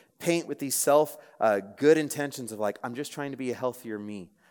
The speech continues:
I'm just trying to be a happier me. I'm just trying to understand me better so that I can act me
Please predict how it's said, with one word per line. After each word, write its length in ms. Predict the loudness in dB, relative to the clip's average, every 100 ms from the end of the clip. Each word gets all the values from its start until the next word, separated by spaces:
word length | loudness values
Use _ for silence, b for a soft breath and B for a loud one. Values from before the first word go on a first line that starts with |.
| b
I'm 80 | -8
just 140 | -2
trying 180 | 0 0
to 60 | -2
be 140 | -2
a 40 |
happier 540 | 0 0 0 -2 -10 -10
me. 260 | -12 -16 _ b -10
I'm 80 |
just 100 | -4
trying 200 | 0 0
to 100 | 0
understand 580 | -4 -2 -2 -2 -2 -2
me 160 | -4 -4
better 400 | 6 6 6 4
so 160 | -2
that 100 | 0
I 100 | 2
can 160 | 0 -4
act 420 | -2 -2 -2 -6
me 340 | -8 -6 -6